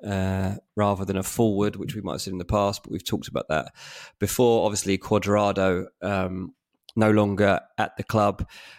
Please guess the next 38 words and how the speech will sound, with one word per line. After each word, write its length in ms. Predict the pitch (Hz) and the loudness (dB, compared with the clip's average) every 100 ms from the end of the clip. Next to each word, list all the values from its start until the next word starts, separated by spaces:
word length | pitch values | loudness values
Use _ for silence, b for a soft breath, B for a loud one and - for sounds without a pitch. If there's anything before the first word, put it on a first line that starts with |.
| B | B
Weston 300 | 151 156 226 | 0 2 2
McKennie 400 | 160 - 180 131 | 2 2 2 4
at 60 | - | 4
the 60 | |
moment, 360 | 113 117 131 - | 4 4 2 2
back 240 | 127 131 | 0 2
in 120 | 143 127 | 0 2
the 80 | |
fold 380 | 120 131 131 120 | 2 4 4 4
at 80 | 120 | 4
Juve. 640 | 127 127 113 123 127 127 | 4 4 6 4 4 2
Um, 520 | - 107 104 101 98 - | 2 4 4 2 0 -2
I 100 | 107 | -2
did 180 | 113 107 | -2 0
not 160 | 117 | 0
expect 380 | - - 110 - | -2 -2 -2 -2
him 100 | 101 | -4
to 60 | 104 | -2
still 200 | - 107 | 2 4
be 160 | 107 | 4
there 120 | 104 101 | 4 4
this 180 | 104 | 2
season, 400 | - 104 104 113 | 0 0 0 -2
but 240 | 110 101 - _ _ _ _ _ _ _ _ _ _ - | 2 2 0 _ _ _ _ _ _ _ _ _ _ -2
at 140 | 127 | 0
the 80 | 117 | 2
moment, 480 | 127 117 113 131 - | 2 4 2 0 -4
as 100 | 107 | -4
we 140 | 110 | -4
say, 240 | 104 120 107 | -2 0 0
as 160 | 101 | 2
we're 120 | 110 | 2
recording, 600 | 104 - 147 120 98 110 b b b b b _ _ _ | 2 2 2 4 0 -2 b b b b b _ _ _
he's 180 | - 107 | -10 -6
still 320 | - - 120 | -2 2 4
at 80 | 110 | 4
Juve, 540 | 107 117 101 95 85 - - | 4 4 4 2 2 -2 0
um, 640 | 104 101 98 95 95 | 2 4 2 0 -4